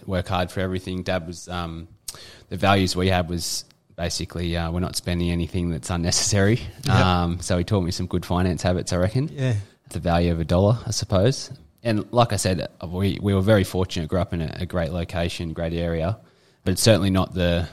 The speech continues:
Speaker 1: um, area that it is today, I suppose, in terms of, um, the wealth and, I guess, the demo-, demographic. So,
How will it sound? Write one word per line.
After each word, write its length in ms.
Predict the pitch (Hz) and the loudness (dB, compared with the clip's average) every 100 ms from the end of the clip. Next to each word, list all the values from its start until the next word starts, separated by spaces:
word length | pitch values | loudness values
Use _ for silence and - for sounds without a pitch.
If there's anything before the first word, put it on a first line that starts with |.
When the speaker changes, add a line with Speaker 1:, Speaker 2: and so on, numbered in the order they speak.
| - _ _ _ | -14 _ _ _
Speaker 1:
um, 360 | 92 87 85 76 | -6 -4 -6 -4
area 320 | 90 87 85 | -4 -2 -2
that 140 | 85 87 | -2 -2
it 80 | 85 | -2
is 160 | 82 | -4
today, 320 | - 85 85 | -6 -2 2
I 80 | 92 | 2
suppose, 480 | - - 92 92 95 | 2 -2 2 2 2
in 100 | 87 | 0
terms 300 | 87 87 87 | 0 -2 -2
of, 180 | 82 - _ _ _ _ _ - | -4 -6 _ _ _ _ _ -4
um, 200 | 90 87 | -2 0
the 80 | 82 | 2
wealth 420 | 90 92 90 - | 4 4 4 0
and, 340 | 85 85 82 - - | 0 0 -4 -8 -14
I 80 | 92 | -6
guess, 160 | 85 - | -6 -4
the 80 | |
demo-, 260 | 82 85 80 | -2 -2 -2
demographic. 760 | - - 92 82 85 147 170 - | -6 -2 0 2 2 2 0 2
So, 300 | 95 87 | 2 2